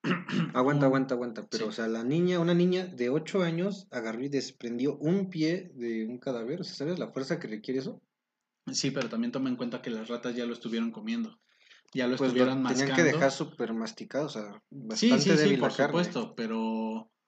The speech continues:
Speaker 2: O sea, aún así me suena sorprendente.
Speaker 1: Sí, sí, es, es bastante difícil, pero el hambre es canija, güey. Y aparte a todo esto, agrégale que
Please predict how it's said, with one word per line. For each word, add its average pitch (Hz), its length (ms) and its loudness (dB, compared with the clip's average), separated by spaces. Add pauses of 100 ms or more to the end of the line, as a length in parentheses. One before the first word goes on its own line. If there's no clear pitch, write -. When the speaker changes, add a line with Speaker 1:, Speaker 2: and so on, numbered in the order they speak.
(120)
Speaker 2:
O 120 180 -10
sea, 123 140 -6
aún 127 160 -4
así 143 200 -6
me 131 100 -8
suena 127 280 -10
sorprendente. 101 600 -10
Speaker 1:
Sí, 190 220 4
sí, 151 220 0
es, 139 220 0
es 139 160 -4
bastante 151 400 -2
difícil, 160 600 -2 (800)
pero 110 180 -6
el 104 80 -10
hambre 117 220 -8
es - 80 -10
canija, 107 460 -14
güey. 92 340 -20 (800)
Y 139 160 -2
aparte 135 540 0
a 139 140 0
todo 139 240 2
esto, 151 420 2
agrégale 135 540 0
que 117 540 -2